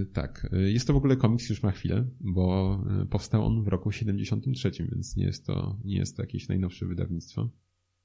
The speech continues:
E, tak mi się wydaje, gdzieś właśnie, jestem pewien, czy siedemdziesiąty trzeci, choć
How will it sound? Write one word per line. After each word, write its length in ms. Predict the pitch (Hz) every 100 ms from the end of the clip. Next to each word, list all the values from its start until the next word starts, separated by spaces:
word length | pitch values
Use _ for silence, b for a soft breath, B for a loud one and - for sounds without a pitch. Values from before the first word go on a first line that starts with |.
| _ _ _ _ -
E, 300 | 95 90 90 -
tak 120 | 90
mi 80 | 92
się 120 | 101
wydaje, 280 | 92 90 92
gdzieś 180 | 92
właśnie, 360 | 92 92 98 98 95 - _ -
jestem 180 | 127
pewien, 160 | 127 104
czy 100 | 95
siedemdziesiąty 460 | 95 95 90 92 92
trzeci, 280 | - 87 95
choć 180 | 98